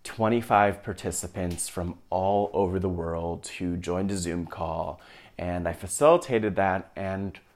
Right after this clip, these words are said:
was able to drive that conversation around facing fear, help people feel connected, and share ideas for how we can continue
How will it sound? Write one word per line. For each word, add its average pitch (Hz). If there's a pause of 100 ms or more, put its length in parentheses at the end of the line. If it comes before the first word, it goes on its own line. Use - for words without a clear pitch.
(280)
was 123
able 110
to 113
drive 95
that 87
conversation 87
around 82
facing -
fear, -
help -
people 104
feel 90
connected, 85 (500)
and 107
share 151
ideas 98
for 92
how 104
we 98
can 95
continue 104